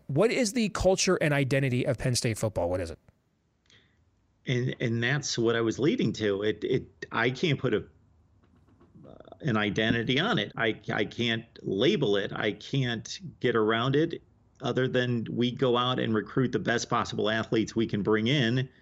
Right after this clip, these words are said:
Speaker 2: And when we throw 'em on a field together and call plays, that they'll be successful. But that's not an identity. That's not a culture. That's, uh, basically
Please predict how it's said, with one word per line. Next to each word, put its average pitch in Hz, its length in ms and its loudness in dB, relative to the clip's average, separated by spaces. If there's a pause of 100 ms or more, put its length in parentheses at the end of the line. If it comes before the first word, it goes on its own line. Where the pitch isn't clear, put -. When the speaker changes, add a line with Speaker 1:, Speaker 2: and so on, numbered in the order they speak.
(360)
Speaker 2:
And 110 200 0
when 113 160 2
we 107 220 -2 (160)
throw 123 240 2
'em 117 80 0
on 110 160 2
a 95 60 0
field 143 360 2
together 104 520 2
and 101 200 -2
call 110 280 0
plays, 113 640 2
that 110 280 -2
they'll 104 160 0
be 110 160 0
successful. - 800 -2
But - 160 -4
that's 123 320 -4
not 117 200 -2
an 107 120 -2
identity. 101 680 0
That's 104 300 -2
not 110 140 -4
a 95 60 -4
culture. 113 760 0 (1120)
That's, 110 680 -2 (340)
uh, - 120 -12
basically 117 880 0